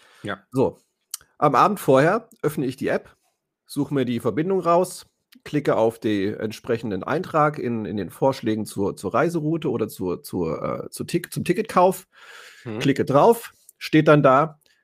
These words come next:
Speaker 2: „Buchen derzeit nicht möglich.“ Ähm, weil irgendwie, ich weiß nicht den genauen Wortlaut, ähm, ich wäre auf jeden Fall zu früh dran, um zu buchen.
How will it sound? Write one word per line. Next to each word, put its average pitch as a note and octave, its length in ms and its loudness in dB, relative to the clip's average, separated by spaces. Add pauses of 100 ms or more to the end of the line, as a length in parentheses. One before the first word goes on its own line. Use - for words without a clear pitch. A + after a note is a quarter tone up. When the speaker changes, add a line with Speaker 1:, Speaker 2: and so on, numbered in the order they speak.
(180)
Speaker 2:
„Buchen A#3 340 0
derzeit D3 460 2
nicht D3+ 180 -4
möglich.“ - 480 -6 (800)
Ähm, C3 520 0 (160)
weil D#3 420 2
irgendwie, D#3 380 -2
ich B2+ 100 -6
weiß C#3 140 -4
nicht C#3 100 0
den A2+ 60 -6
genauen C#3 300 0
Wortlaut, D#3+ 500 0
ähm, C3+ 360 0
ich - 220 -6
wäre E3+ 180 4
auf - 80 2
jeden F3+ 160 4
Fall D3 160 2
zu C#3+ 120 -8
früh D#3+ 220 2
dran, C3 240 2
um A#2 140 -2
zu C#3+ 120 -6
buchen. G#2 380 -10